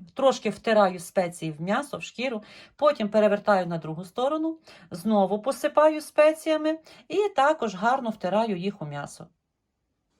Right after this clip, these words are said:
У форму насипаю горнятко гречки.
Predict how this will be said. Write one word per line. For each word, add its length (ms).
У 120
форму 640
насипаю 720
горнятко 680
гречки. 580